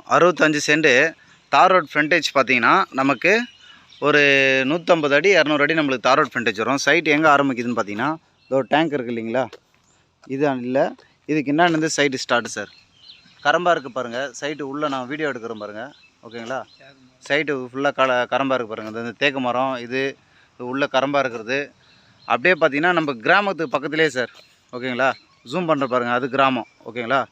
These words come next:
இதோ ஜங்ஷன் தெரியுது பாருங்க, இங்கத்துலேருந்து நம்மளுக்கு கிராமம் ஸ்டார்ட்டு, ஓகேங்களா? இதான் சார் சைட்டு. மொத்தம் அறுபத்தஞ்சு சென்ட் தார் ரோடு ஃப்ரண்டேஜ்.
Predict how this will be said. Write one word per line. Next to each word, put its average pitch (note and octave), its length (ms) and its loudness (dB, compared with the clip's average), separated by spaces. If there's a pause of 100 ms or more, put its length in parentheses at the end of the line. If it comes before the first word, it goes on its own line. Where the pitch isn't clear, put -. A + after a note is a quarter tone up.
(1400)
இதோ C#3+ 200 -4
ஜங்ஷன் D3+ 400 0
தெரியுது C3 240 0
பாருங்க, A2 220 -4 (300)
இங்கத்துலேருந்து D3 460 0
நம்மளுக்கு D3+ 380 0
கிராமம் D3 300 2
ஸ்டார்ட்டு, C3+ 360 2 (720)
ஓகேங்களா? C#3 340 0 (220)
இதான் D#3+ 220 0
சார் C3 180 -4
சைட்டு. C3 240 0 (580)
மொத்தம் F3+ 360 0
அறுபத்தஞ்சு D3 560 2
சென்ட் D3+ 260 0 (580)
தார் D#3+ 240 8
ரோடு D#3+ 240 4
ஃப்ரண்டேஜ். C#3+ 500 -2